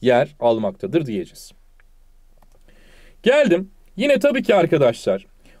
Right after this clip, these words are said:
Osmanlı padişahları içerisinde iki üç tanesi divan sahibi, on iki tanesi hattat, sekiz tanesi müzisyen ve bestekardır.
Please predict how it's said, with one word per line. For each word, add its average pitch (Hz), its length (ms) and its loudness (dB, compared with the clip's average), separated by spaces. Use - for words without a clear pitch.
Osmanlı 262 580 0
padişahları 131 840 0
içerisinde 117 680 -6
iki 143 220 -6
üç 247 220 -4
tanesi 190 460 0
divan 143 320 0
sahibi, 185 500 -2
on 185 160 2
iki 240 180 -4
tanesi 185 420 -2
hattat, 127 440 -4
sekiz 220 380 -2
tanesi 190 400 -2
müzisyen 208 460 -2
ve 233 120 -2
bestekardır. 127 760 -6